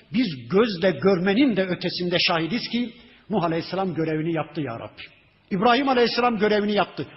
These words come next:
Babasını, toplumunu uyardı. Nemrut tarafından şöyle şöyle ateşe atıldı. E biz biliyoruz. Lut Aleyhisselam'ın iki kızı iman etti. Karısı da kafirdi.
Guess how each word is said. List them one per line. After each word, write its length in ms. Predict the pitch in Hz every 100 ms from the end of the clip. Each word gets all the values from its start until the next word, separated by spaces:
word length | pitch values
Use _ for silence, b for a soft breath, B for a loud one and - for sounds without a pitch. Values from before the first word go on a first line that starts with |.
| -
Babasını, 460 | 190 220 - 240 -
toplumunu 460 | 208 - 220 226
uyardı. 420 | 196 185 175 165 - B B
Nemrut 340 | 202 226 302
tarafından 540 | 226 220 214 220 233 190 -
şöyle 300 | - 208 233
şöyle 240 | - 208 208
ateşe 360 | 196 196 -
atıldı. 400 | 175 - 135 120 - B B -
E 140 | 98
biz 220 | 135 113
biliyoruz. 380 | 156 247 214 214 - - _ b b 208
Lut 200 | 302 247
Aleyhisselam'ın 640 | 247 247 247 247 247 277
iki 280 | 240 - 311
kızı 240 | 240 254
iman 320 | 233 220 240
etti. 240 | 185 - 185
Karısı 340 | 208 240 262 240
da 80 |
kafirdi. 600 | 196 196 185 254 170 220